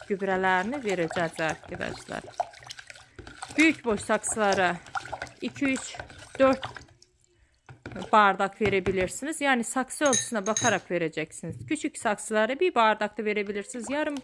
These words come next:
çay bardağı da verebilirsiniz. İlk önce bu diktiğim güzelliklerimden başlayacağım. İki bardak vereceğim. Çünkü bunun ilk kürünü veriyorum ben şu an. On beş gün olal-,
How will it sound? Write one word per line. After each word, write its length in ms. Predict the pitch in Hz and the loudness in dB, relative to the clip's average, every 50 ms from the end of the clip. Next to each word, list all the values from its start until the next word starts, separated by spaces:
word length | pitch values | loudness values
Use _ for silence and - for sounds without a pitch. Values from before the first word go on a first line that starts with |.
| _ _ - - | _ _ -20 -8
çay 260 | - - 240 226 214 | -2 0 2 2 2
bardağı 420 | 220 220 214 208 - 214 226 226 220 | 2 2 0 2 0 0 0 0 0
da 80 | 208 | 0
verebilirsiniz. 880 | 202 202 202 202 202 208 202 202 190 196 - - - 202 202 202 - - _ _ _ _ _ _ _ _ - | 0 0 0 -2 -2 -2 -2 -2 -2 -4 -6 -8 -8 -6 -6 -6 -8 -12 _ _ _ _ _ _ _ _ -6
İlk 300 | - 277 285 277 - - | -2 -2 -2 0 0 2
önce 440 | 262 240 226 226 220 262 269 302 277 - _ _ _ - - _ _ _ - | 2 2 2 2 0 0 0 0 -2 -6 _ _ _ -20 -20 _ _ _ -2
bu 180 | 247 240 - | -2 -2 -2
diktiğim 640 | - 226 - - - - 226 220 233 254 277 247 220 - - | -2 -6 -8 -8 -4 -2 0 2 2 2 0 -2 -4 -6 -10
güzelliklerimden 1160 | 208 185 214 214 214 208 202 202 - - 214 208 196 196 196 196 190 196 202 202 185 170 170 - _ _ _ _ _ _ _ _ _ _ _ _ _ _ - | -4 2 4 4 4 4 0 -4 -6 -2 2 2 4 4 2 0 -2 -2 -2 -2 -2 -2 -4 -8 _ _ _ _ _ _ _ _ _ _ _ _ _ _ -6
başlayacağım. 760 | 247 247 - - - 277 269 262 262 262 - 277 277 285 - _ _ _ _ _ _ _ _ _ - 196 | -6 -6 -4 -2 0 2 2 2 0 0 0 -2 -2 -2 -6 _ _ _ _ _ _ _ _ _ -14 -10
İki 220 | 240 - - 302 240 | -8 -4 -2 2 4
bardak 420 | 226 208 208 208 220 220 - - | 4 4 4 2 0 -4 -4 -2
vereceğim. 500 | 196 180 180 175 175 - 208 220 240 233 - _ - - - - - _ _ _ _ _ _ _ _ | -2 -2 -2 -2 -2 0 -2 0 -2 -2 -6 _ -6 -6 -6 -6 -14 _ _ _ _ _ _ _ _
Çünkü 540 | - - 220 214 214 - - 240 247 - - - _ _ _ - | -8 -6 -4 -4 -4 -2 -2 -2 -2 -2 -6 -12 _ _ _ -6
bunun 240 | 202 208 220 226 - _ - | -2 -2 -2 -2 -4 _ -4
ilk 280 | 247 240 226 - - | 0 0 0 -2 -4
kürünü 400 | - - 220 208 208 196 202 196 | -8 -6 -4 -2 0 0 0 2
veriyorum 520 | 190 185 185 180 180 175 175 175 170 170 175 | 2 2 2 2 0 0 0 -2 -2 -4 -4
ben 180 | 165 165 165 | -4 -4 -4
şu 220 | 170 - - - 185 | -6 -10 -8 -6 -4
an. 260 | 180 202 226 247 220 _ _ _ _ _ _ _ _ _ _ _ _ 403 466 508 554 554 554 539 523 466 453 - - - _ _ _ _ _ - | -2 -2 -2 -4 -6 _ _ _ _ _ _ _ _ _ _ _ _ _ _ -20 _ _ -20 _ -20 -20 -20 -20 -20 -20 _ _ _ _ _ -2
On 220 | - 262 262 233 | 0 2 2 2
beş 200 | 208 190 - - | 2 0 -2 -2
gün 180 | - - 233 226 | -4 -2 0 0
olal-, 360 | 220 202 202 196 185 180 | 2 2 2 2 2 2